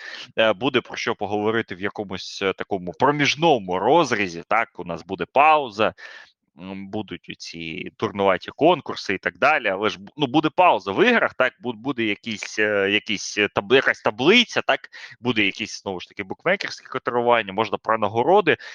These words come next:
Я думаю, що ми спробуємо для вас щось, е, записати,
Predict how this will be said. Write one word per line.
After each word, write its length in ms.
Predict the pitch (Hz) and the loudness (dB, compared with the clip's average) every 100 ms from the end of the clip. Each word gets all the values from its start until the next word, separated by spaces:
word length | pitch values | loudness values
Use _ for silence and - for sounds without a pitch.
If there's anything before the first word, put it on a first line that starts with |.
| - | -2
Я 100 | 151 | 0
думаю, 200 | 190 170 | 2 0
що 140 | - | 0
ми 100 | 170 | -2
спробуємо 720 | - - 160 156 110 95 87 - _ _ _ _ _ _ _ 107 | -2 2 4 4 2 2 -2 -8 _ _ _ _ _ _ _ -2
для 160 | 101 120 | 2 4
вас 260 | 110 - | 4 2
щось, 420 | - 123 107 - | -4 0 0 0
е, 220 | 64 101 98 | 0 2 0
записати, 600 | 123 139 - 110 85 | -4 -8 0 0 0